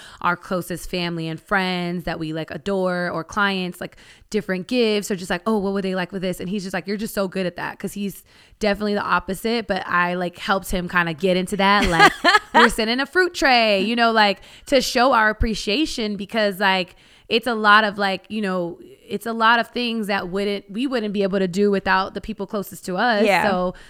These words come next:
Speaker 1: let's show them that appreciation. So I definitely think, um, you know, thoughtfulness. I, I, I kinda learned that from my dad, to be honest.
Speaker 2: Mm.
Speaker 1: Like, in hi-, in, in, in el-, elementary, I had friends who, like, maybe didn't have shoes, or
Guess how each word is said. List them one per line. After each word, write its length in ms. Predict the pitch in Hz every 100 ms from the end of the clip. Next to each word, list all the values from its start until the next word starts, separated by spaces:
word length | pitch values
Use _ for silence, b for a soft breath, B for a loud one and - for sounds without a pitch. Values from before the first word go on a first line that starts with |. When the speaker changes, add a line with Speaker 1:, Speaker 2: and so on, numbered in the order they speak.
| B
Speaker 1:
let's 200 | 202 202
show 220 | - 220 214
them 120 | 208
that 160 | 196 185
appreciation. 500 | 214 196 247 254 208
So 80 | 202
I 100 | 202
definitely 340 | 220 226 226
think, 440 | - 196 185 - -
um, 400 | 196 185 175 170 - B B B
you 140 | 226
know, 300 | 214 180 180 - -
thoughtfulness. 500 | 190 196 185 175 170
I, 180 | - - -
I, 380 | 185 180 185 180 -
I 120 | 175
kinda 300 | 208 220 220
learned 260 | 180 180
that 120 | 170 170
from 120 | 170
my 100 | 160
dad, 500 | 160 165 160 170 -
to 100 | 170
be 100 | 180
honest. 460 | 170 170 165 202 185 170
Speaker 2:
Mm. 80 | 175
Speaker 1:
Like, 200 | 180 -
in 120 | 202
hi-, 200 | 196 202 -
in, 140 | 202 - -
in, 160 | 214 - -
in 120 | 226
el-, 120 | 233
elementary, 760 | 226 247 262 254 285 196 180 196 B B B B
I 60 | -
had 180 | 196 196
friends 460 | - 208 196 196 208
who, 100 | 190
like, 240 | 170 -
maybe 240 | 180 180
didn't 180 | 175 180
have 160 | 165 165
shoes, 560 | - 240 220 185 165
or 240 | 175 170